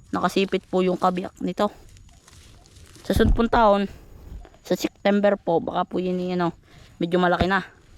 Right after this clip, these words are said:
Anayos na po yung tabo na yun. Tingnan nyo po, mga katukoy.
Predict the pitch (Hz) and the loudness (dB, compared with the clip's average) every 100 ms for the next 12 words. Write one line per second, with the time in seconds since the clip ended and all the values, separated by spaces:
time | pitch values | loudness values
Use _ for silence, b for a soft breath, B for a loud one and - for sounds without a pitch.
0 | b b b b b b b 185 185 196 | b b b b b b b -2 0 0
1 | 190 202 196 190 185 190 196 220 220 220 | 0 0 2 0 0 0 0 -2 0 0
2 | 214 233 233 214 202 214 208 254 | 0 0 2 2 0 -4 -2 -2